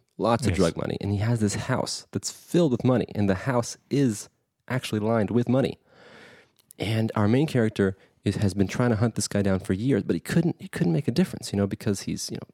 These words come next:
Speaker 1: blocked by legal things, by, you know, s-, institutions, um, the police, the military, things like this.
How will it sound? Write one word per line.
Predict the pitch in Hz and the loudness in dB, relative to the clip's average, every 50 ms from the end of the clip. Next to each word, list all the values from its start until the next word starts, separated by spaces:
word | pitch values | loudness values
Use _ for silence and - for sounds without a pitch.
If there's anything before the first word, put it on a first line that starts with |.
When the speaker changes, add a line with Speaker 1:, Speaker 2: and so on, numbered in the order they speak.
| - - - | -16 -8 -2
Speaker 1:
blocked | - - 104 - - | 0 0 0 0 -2
by | - | -2
legal | - 110 123 127 127 127 120 | 0 2 2 4 4 4 2
things, | - - 127 120 120 120 123 | 2 0 0 0 0 -2 -4
by, | - - - - - - - - - - - - | -4 -4 -4 -4 -4 -8 -12 -16 -20 -18 -8 -2
you | - | 0
know, | 90 - - - - - | 0 0 0 -4 -10 -10
s-, | - - - - | -12 -12 -10 -8
institutions, | - - - 131 120 - - - - - - 127 - - 117 117 113 113 110 - - _ - - - - - - _ - | -8 -6 -2 -2 -2 -2 -2 -4 -4 0 0 0 2 2 2 2 2 0 -2 -8 -14 _ -20 -20 -20 -20 -20 -20 _ -6
um, | - - - - 76 80 - - | -4 -4 -2 -2 -4 -6 -6 -6
the | - - | -6 -6
police, | - - - 113 113 117 113 120 - - - - - - | -2 0 0 2 2 2 2 0 -2 -4 -6 -6 -8 -14
the | - - 110 | -6 -4 -2
military, | 107 117 117 113 - - - 117 110 107 110 | 0 2 2 2 0 0 0 2 2 2 2
things | 107 - - - 127 123 113 113 | 0 -4 -4 0 0 0 2 0
like | 104 98 - | -2 -2 0
this. | - 101 104 - - | 0 0 0 -2 -6